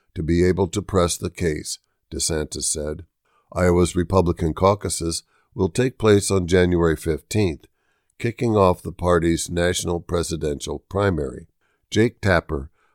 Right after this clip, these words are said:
moderated a C N N-hosted town hall with DeSantis in Des Moines on Tuesday, and DeSantis said the campaign is working with other networks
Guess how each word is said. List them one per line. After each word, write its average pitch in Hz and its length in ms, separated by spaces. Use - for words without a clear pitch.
moderated 85 720
a 80 260
C - 260
N 101 180
N-hosted 85 680
town 82 320
hall 80 480
with - 280
DeSantis 95 680
in 98 160
Des 90 120
Moines 98 360
on 78 180
Tuesday, 85 640
and 101 120
DeSantis 110 800
said 92 460
the - 100
campaign 107 460
is 95 200
working 98 400
with 80 240
other 107 280
networks 82 640